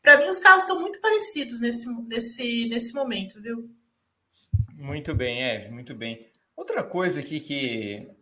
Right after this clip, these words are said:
Speaker 2: eu não posso deixar passar, né? A gente já falou no começo do programa sobre esse horário glorioso das atividades no fim de semana. Eu queria,
Speaker 1: Que
Speaker 2: eu queria
Speaker 1: delícia.
Speaker 2: sin-, eu queria sinceramente questionar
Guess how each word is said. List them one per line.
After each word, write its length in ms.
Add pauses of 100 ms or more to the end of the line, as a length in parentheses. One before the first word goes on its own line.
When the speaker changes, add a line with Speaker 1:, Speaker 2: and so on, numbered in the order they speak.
(280)
Speaker 2:
eu 80
não 160
posso 280
deixar 640
passar, 580
né? 140
A 40
gente 180
já 80
falou 260
no 100
começo 240
do 80
programa 640 (460)
sobre 460
esse 200
horário 880 (240)
glorioso 1000 (440)
das 300
atividades 560
no 80
fim 220
de 60
semana. 600 (380)
Eu 140
queria, 200
Speaker 1:
Que 60
Speaker 2:
eu 40
queria 180
Speaker 1:
delícia. 240
Speaker 2:
sin-, 60
eu 100
queria 180
sinceramente 720
questionar 800